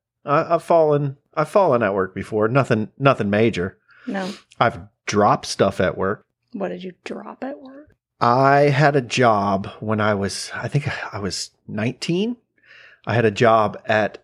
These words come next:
Speaker 1: a motorcycle shop, and we had a bike that the mechanics were building. So first off, I was the shop bitch. All I did was change oil, change tires, and sweep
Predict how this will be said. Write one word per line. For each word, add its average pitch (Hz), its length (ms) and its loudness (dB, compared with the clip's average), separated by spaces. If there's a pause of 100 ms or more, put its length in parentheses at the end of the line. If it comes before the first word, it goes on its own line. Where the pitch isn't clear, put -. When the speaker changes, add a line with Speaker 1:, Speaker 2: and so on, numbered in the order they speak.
Speaker 1:
a 101 640 -4 (340)
motorcycle 120 600 0
shop, - 340 -2 (240)
and 104 640 0 (160)
we 117 400 0
had 120 720 2 (640)
a 113 140 0
bike 131 500 0
that 107 320 -2
the 107 240 -2
mechanics 117 560 -2
were 101 80 0
building. 107 380 0 (280)
So 117 380 0 (280)
first 156 360 2
off, 101 280 2 (220)
I 113 160 -2
was 117 320 0 (280)
the 110 100 -2
shop - 360 0
bitch. - 420 -6 (200)
All 113 160 2
I 110 120 4
did 107 280 0
was 101 320 -2
change 127 340 0
oil, 117 360 4
change 110 340 -2
tires, 107 500 0
and 95 380 -4
sweep - 420 -6